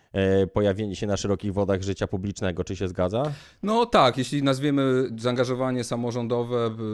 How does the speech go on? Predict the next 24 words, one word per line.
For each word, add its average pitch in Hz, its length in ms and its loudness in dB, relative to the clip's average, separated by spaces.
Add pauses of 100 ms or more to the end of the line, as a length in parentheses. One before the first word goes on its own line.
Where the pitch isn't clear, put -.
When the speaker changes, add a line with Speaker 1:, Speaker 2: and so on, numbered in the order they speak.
Speaker 2:
y, 107 40 -4
jako 107 260 -4
politykę, 110 680 -2
to 101 220 -2
tak, 90 260 -8
no, 101 220 -4 (200)
byłem 107 320 0
radnym 113 360 0
w - 20 -10
Warszawie 107 440 -2
przez, - 360 -10
e, 101 120 -2
cztery 104 180 -2
Speaker 1:
Mhm. 110 160 2
Speaker 2:
lata, 110 420 0
kandydowałem 104 540 -2
na 104 80 -4
prezydenta 110 540 -2
Warszawy, 120 640 0 (420)
e, 101 320 -2
więc 110 380 -2
na 110 100 2
pewno 113 300 2
epizod, 110 520 0